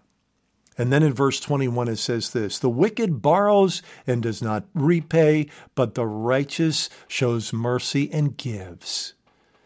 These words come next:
The wicked are not blessed of God. They run out of money, and they need to borrow from others. They're bound by debt. Meanwhile, the righteous are blessed of God,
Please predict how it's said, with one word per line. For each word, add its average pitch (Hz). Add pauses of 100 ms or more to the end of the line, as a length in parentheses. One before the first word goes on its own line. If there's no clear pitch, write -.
(400)
The 240
wicked 233
are 139
not 113
blessed 107
of 110
God. 165 (920)
They 269
run 269
out 269
of 254
money, 262 (520)
and 220
they 226
need 226
to 220
borrow 202
from 175
others. 127 (280)
They're 139
bound 135
by 131
debt. 107 (560)
Meanwhile, 151
the 123 (320)
righteous 147
are 147
blessed 180
of 180
God, 220